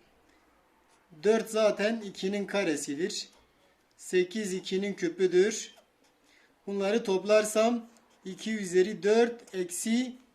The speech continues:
bir olacaktır. Yani on altı eksi bir, on beş olur. E, biz mantığı ürettik mi? Ürettik. Bak, en son üslü ifadenin bir fazlası eksi bir. Bir fazlası eksi bir sonucu veriyor.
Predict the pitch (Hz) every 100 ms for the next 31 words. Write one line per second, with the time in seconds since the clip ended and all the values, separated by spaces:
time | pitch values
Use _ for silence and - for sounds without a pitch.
0 | _ 170 220 240 - - 180 175 170 175
1 | 160 180 185 202 214 202 160 156 180 170
2 | - 214 233 247 247 - _ _ _ 202
3 | 214 214 214 214 170 160 - - _ _
4 | _ _ _ _ - 214 190 240 254 -
5 | - - _ _ 190 214 214 214 240 254
6 | 233 226 285 277 233 247 277 - 190 185
7 | 170 170 170 220 214 - - 269 247 220
8 | - 254 220 135 - _ _ _ 196 -
9 | 233 - 202 185 208 214 180 247 240 185
10 | 165 170 170 208 160 - 165 143 123 -
11 | _ _ _ 151 175 233 - 165 160 165
12 | 165 190 - - 175 185 - 151 147 139
13 | 127 123